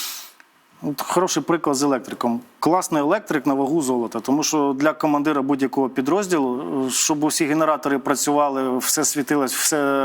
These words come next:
заря-, заряджалося і не було ніяких збоїв, це архіважливо, та? Тим більше, чим більше підрозділ, тим більш важливо. Ось, е, відповідно, такі, така людина комунікує з нашою допомогою, з військовою частиною.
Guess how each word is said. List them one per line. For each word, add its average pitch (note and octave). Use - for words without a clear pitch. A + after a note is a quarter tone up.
заря-, C#3+
заряджалося D3
і D3
не C#3+
було D3
ніяких C#3+
збоїв, E3+
це C#3
архіважливо, C#3
та? D3
Тим B2+
більше, C3+
чим B2
більше C3
підрозділ, C3+
тим A#2+
більш A#2+
важливо. A2
Ось, A#2
е, B2
відповідно, C3+
такі, G#3
така F3
людина C#3
комунікує C#3+
з A#2
нашою C#3+
допомогою, B2
з G#2+
військовою G3
частиною. -